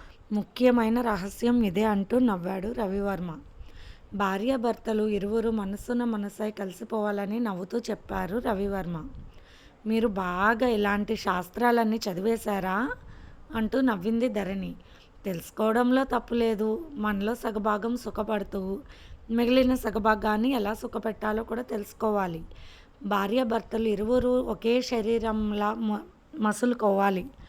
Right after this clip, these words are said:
ఆనందం, దుఃఖం అన్నీ సమానంగా పంచుకుంటేనే అసలైన సంతోషం.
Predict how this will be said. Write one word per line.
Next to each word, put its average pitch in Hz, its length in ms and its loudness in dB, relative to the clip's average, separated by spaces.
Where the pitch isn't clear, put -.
ఆనందం, 247 640 6
దుఃఖం 220 560 0
అన్నీ 214 240 2
సమానంగా 226 560 2
పంచుకుంటేనే 208 960 -2
అసలైన 220 420 0
సంతోషం. 202 720 -4